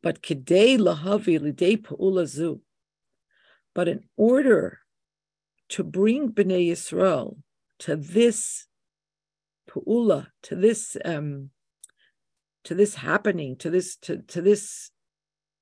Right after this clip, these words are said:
help me, somebody, um, to, to, to this, um, action, heviu hanesiim shnei sugim shonim shel karbanos.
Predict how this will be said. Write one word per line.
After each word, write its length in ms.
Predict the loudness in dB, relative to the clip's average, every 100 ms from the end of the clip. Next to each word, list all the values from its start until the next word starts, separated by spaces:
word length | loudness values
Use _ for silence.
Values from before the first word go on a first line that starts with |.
| _ _ _ _ _ _ _ _ _ _ _ _ _
help 280 | -8 -6 -6
me, 120 | -8
somebody, 640 | -10 -10 -6 -4 -4 -4 -4
um, 400 | -4 -4 -8 -16 _ _ _ _ _ _ _ _ -8
to, 140 | -8
to, 240 | -8 -10 -8
to 200 | -6 4
this, 580 | 4 4 -2 -8 -14 _ _ _ _ _ _ _ _ _ _
um, 800 | -10 -10 -10 -12 -12 -12 -14 -16 -18 _ -2
action, 600 | 0 0 -2 -6 -4 -6 -12 _ -20 _ 0
heviu 800 | 2 2 4 6 6 6 4 2
hanesiim 720 | -2 -2 -4 0 4 6 6
shnei 680 | 2 -4 0 4 4 4
sugim 480 | 0 -2 -2 -2 -6
shonim 440 | -4 -2 0 -2 -8
shel 180 | -12
karbanos. 600 | -10 -8 -8 -12 -18 -20